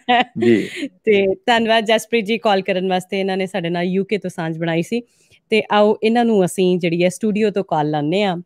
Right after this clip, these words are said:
Speaker 2: ਕਿਉਂਕਿ ਉਹ ਬਾਰ-ਬਾਰ ਲਿਖ ਰਹੇ ਨੇ, "I tried but I couldn't get through।" ਸੋ ਇਹ ਕਾਲ ਜਿਹੜੀ ਹੈ ਦੇਖਦੇ ਹਾਂ ਕਿਹੜਾ ਸੁਨੇਹਾ ਉਹ ਆਪਣੇ ਹਿਰਦੇ 'ਚ ਸਮੇਟੀ ਬੈਠੇ। ਕਿਸੇ ਵੇਲੇ ਮਨ ਦੀਆਂ ਜਿਹੜੀਆਂ ਤਰੰਗਾਂ ਹੁੰਦੀਆਂ ਨੇ ਉਹ ਬੜੀਆਂ, ਅਹ, ਬਲਵਾਨ ਹੋ ਜਾਂਦੀਆਂ ਹੈ। ਤੇ ਮੈਂ
Speaker 1: ਜੀ।
Speaker 2: ਸੋਚਦੀ ਹਾਂ ਕਿ ਆਪਾਂ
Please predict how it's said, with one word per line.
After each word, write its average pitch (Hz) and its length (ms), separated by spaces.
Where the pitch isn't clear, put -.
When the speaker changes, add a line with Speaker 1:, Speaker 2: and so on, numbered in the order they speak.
Speaker 2:
ਕਿਉਂਕਿ 202 200
ਉਹ 202 80
ਬਾਰ-ਬਾਰ 175 400
ਲਿਖ 180 240
ਰਹੇ 202 120
ਨੇ, 196 160
"I - 20
tried 175 460
but 170 200
I 165 40
couldn't 190 320
get 170 200
through।" 196 340
ਸੋ 214 280
ਇਹ 220 220
ਕਾਲ 185 260
ਜਿਹੜੀ 185 240
ਹੈ 190 60
ਦੇਖਦੇ 196 420
ਹਾਂ 220 120
ਕਿਹੜਾ 269 440
ਸੁਨੇਹਾ 226 560
ਉਹ 214 160
ਆਪਣੇ 208 300
ਹਿਰਦੇ 175 320
'ਚ 190 100
ਸਮੇਟੀ 185 460
ਬੈਠੇ। 185 340
ਕਿਸੇ 240 300
ਵੇਲੇ 262 380
ਮਨ 208 360
ਦੀਆਂ 240 260
ਜਿਹੜੀਆਂ 226 260
ਤਰੰਗਾਂ 202 420
ਹੁੰਦੀਆਂ 202 360
ਨੇ 214 100
ਉਹ 226 80
ਬੜੀਆਂ, 196 480
ਅਹ, 185 640
ਬਲਵਾਨ 185 520
ਹੋ 233 60
ਜਾਂਦੀਆਂ 180 440
ਹੈ। 202 120
ਤੇ 226 60
ਮੈਂ 233 200
Speaker 1:
ਜੀ। 180 60
Speaker 2:
ਸੋਚਦੀ 240 340
ਹਾਂ 269 100
ਕਿ 262 120
ਆਪਾਂ 220 420